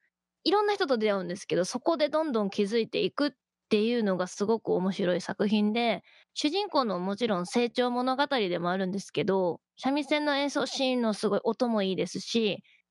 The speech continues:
二話でこう、お母さんが出てくるんですけど、歌のシーンがあったりとか、カセットが出てきて、そこから流れてくる三味線の音源があったりとか、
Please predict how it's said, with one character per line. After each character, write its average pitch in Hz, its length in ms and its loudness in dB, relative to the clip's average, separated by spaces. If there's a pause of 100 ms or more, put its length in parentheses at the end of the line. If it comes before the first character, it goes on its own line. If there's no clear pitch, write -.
(140)
二 302 80 2
話 269 160 4
で 220 180 0
こ - 240 -2
う、 - 40 -4
お 214 40 -8
母 320 180 2
さ 214 120 -2
ん 170 40 -4
が 180 100 -2
出 175 100 -4
て 170 100 0
く 175 120 -2
る 160 120 0
ん 185 40 2
で 208 100 2
す 196 100 -10
け 269 120 0
ど、 277 180 2
歌 214 240 -2
の 233 120 -2
シ 277 220 -2
ー 220 60 0
ン - 20 -2
が 104 120 -4
あ - 40 -6
っ - 120 -10
た - 100 -6
り 127 120 0
と - 120 -2
か、 202 320 0 (300)
カ 277 120 -2
セ 415 120 2
ッ 415 40 2 (160)
ト 185 220 0
が 196 160 -2
出 196 140 0
て 190 120 0
き - 120 -14
て、 240 280 0
そ 214 120 -6
こ 247 120 0
か 247 200 4
ら 233 140 0
流 233 140 0
れ 226 80 -2
て - 140 -4
く 170 140 0
る - 120 -2
三 202 160 2
味 196 120 2
線 190 240 2
の 185 160 2
音 202 120 0
源 180 220 0
が 165 260 -2
あ 185 60 0
っ 185 60 -6 (120)
た 170 100 -2
り 170 140 -2
と 190 120 0
か、 220 360 2